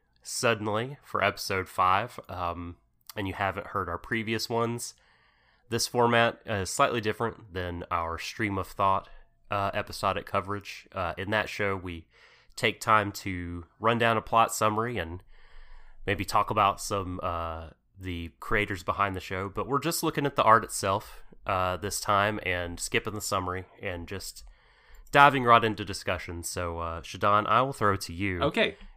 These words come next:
Speaker 1: Uh, to kick off our, our talks here.
Speaker 2: All right, then. So, first thing I'm gonna talk about today, and I have talked about this concept before, but not about Given specifically, is the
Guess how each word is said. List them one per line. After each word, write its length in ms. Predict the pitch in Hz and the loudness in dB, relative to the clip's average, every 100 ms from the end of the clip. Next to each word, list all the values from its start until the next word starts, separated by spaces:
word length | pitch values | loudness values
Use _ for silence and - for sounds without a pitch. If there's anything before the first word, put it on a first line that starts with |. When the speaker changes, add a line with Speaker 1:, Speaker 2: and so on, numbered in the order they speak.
| _ | _
Speaker 1:
Uh, 320 | 90 87 85 85 | -2 0 0 -4
to 300 | - 104 92 | -6 -4 -4
kick 280 | - - 113 | -4 -2 2
off 280 | 104 92 - | 4 4 2
our, 320 | 90 85 87 - | 0 0 -2 -2
our 140 | 90 | -2
talks 440 | - 82 - - | -2 -4 -4 -12
here. 200 | - 80 - | -12 -10 0
Speaker 2:
All 220 | 120 117 | 4 6
right, 180 | 139 143 | 6 4
then. 180 | 104 - - - | -2 -4 -16 -6
So, 360 | - 208 165 98 | 6 8 8 6
first 300 | 190 196 185 | 4 4 4
thing 100 | 160 | 4
I'm 60 | |
gonna 120 | 156 | 4
talk 280 | 139 143 131 | 4 6 4
about 200 | 127 113 | 4 2
today, 380 | - 117 104 113 | 2 0 2 2
and 260 | 113 104 107 | 2 0 0
I 100 | 104 | 2
have 280 | 131 123 - | 2 2 2
talked 260 | 143 147 | 2 2
about 120 | 147 113 | 2 2
this 140 | - | 0
concept 400 | - 113 - 113 | -2 -2 -2 -2
before, 300 | 107 - 113 | -4 0 0
but 140 | 107 | 0
not 220 | 101 127 135 | -2 -2 0
about 280 | 127 107 - _ | 0 -2 -6 _
Given 260 | 165 143 104 | 0 2 -2
specifically, 800 | - 107 - 113 101 - 90 90 _ _ _ _ - | -4 -4 -2 -4 -6 -6 -8 -8 _ _ _ _ 2
is 220 | 147 | 4
the 100 | - | 4